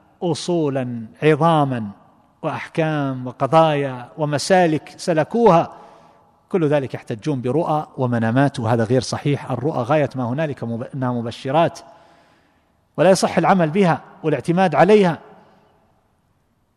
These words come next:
فيأتي هؤلاء يعملون أشياء وينتهجون مناهج منحرفة باعتبار أنهم رأوا،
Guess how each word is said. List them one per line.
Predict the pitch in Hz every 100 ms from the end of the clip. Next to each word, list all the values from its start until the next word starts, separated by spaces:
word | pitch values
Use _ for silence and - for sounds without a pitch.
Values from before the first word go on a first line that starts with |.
| _ _ _ -
فيأتي | 160 135 127
هؤلاء | 127 123 120
يعملون | 117 110 120 135
أشياء | 107 - 156 170 _ _ _ _ _ _ _ _ _ _
وينتهجون | 156 139 123 135 143 143 127
مناهج | 135 143 123 147
منحرفة | 185 - 196 180 202 - - 156
باعتبار | 127 135 143 139
أنهم | 131 123 147 - _ _
رأوا، | 143 151 120